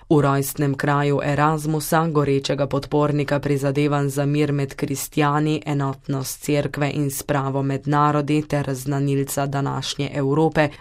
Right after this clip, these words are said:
gostijo družine in krščanske skupnosti. Kot je v pogovoru za naš radio poudaril predstojnik tajzejske ekumenske skupnosti brat Alojz, morajo mladi ponovno odkriti veselje verovanja v Boga,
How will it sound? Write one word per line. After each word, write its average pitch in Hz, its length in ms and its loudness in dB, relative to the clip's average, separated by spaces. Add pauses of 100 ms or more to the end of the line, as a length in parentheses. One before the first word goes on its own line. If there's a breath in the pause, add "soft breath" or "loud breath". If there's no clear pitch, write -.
gostijo 147 500 0
družine 143 640 -2
in 151 180 0
krščanske 147 680 -2
skupnosti. 139 840 -2 (720 loud breath)
Kot 139 180 2
je 143 100 4
v 143 40 4
pogovoru 139 600 2
za 135 180 0
naš 139 320 0
radio 147 440 4
poudaril 139 600 4
predstojnik 143 800 0
tajzejske 143 680 2
ekumenske 139 680 0
skupnosti 151 800 -2
brat 139 420 0
Alojz, 147 500 0 (300 loud breath)
morajo 143 360 4
mladi 151 480 2
ponovno 151 420 2
odkriti 151 580 -2
veselje 151 640 0
verovanja 139 680 2
v 143 140 0
Boga, 139 460 2